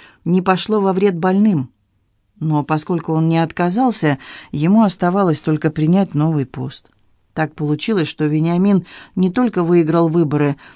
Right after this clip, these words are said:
но и стал председателем управы, даже не претендуя на это. И к тому же его жена была уроженкой Копенгагена. Ни у кого в Странстедете не было жены, которая говорила бы по-датски.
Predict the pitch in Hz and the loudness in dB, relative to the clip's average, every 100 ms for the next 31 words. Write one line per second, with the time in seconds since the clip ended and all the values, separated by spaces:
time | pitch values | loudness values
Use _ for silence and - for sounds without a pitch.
0 | _ 160 170 196 220 196 - 214 185 185 | _ -2 2 2 2 0 0 0 2 0
1 | 185 180 202 196 180 170 160 - 160 180 | 0 0 0 2 0 0 0 -2 -4 -4
2 | 208 240 226 220 220 - - 160 202 233 | -2 0 2 0 -2 -18 -10 -2 2 2
3 | 233 233 240 247 233 254 240 254 208 190 | 4 4 4 0 2 4 4 2 2 2
4 | 170 135 123 120 - _ _ _ _ _ | 2 0 -4 -12 -16 _ _ _ _ _
5 | 147 151 - 156 147 180 269 220 151 127 | -8 -8 -4 0 2 6 6 6 2 -4
6 | - - - - - 135 143 156 190 190 | -8 -20 -20 -14 -10 -6 -4 2 4 6
7 | 175 147 135 135 143 175 190 185 165 _ | 4 2 0 -2 0 0 0 0 -4 _
8 | - - 135 156 196 185 151 151 190 185 | -14 -10 -6 -2 -2 0 -2 0 0 0
9 | 165 160 180 190 269 240 143 123 - _ | -2 -4 -2 -2 0 -2 -2 -4 -6 _
10 | _ _ - 160 160 147 160 160 214 - | _ _ -2 2 2 2 0 0 -4 -6
11 | - 151 143 - 139 139 - 135 135 - | -4 -2 -2 -4 -4 -4 -2 -2 -4 -10
12 | - 175 170 131 127 127 135 156 202 - | -2 2 2 2 -4 -4 -4 -2 -2 -4
13 | 139 156 147 143 131 101 135 160 156 151 | -6 -4 -2 0 -2 -4 -4 0 0 0
14 | 139 131 131 180 175 147 101 - 113 | -2 -2 -2 -2 0 -2 -4 -8 -10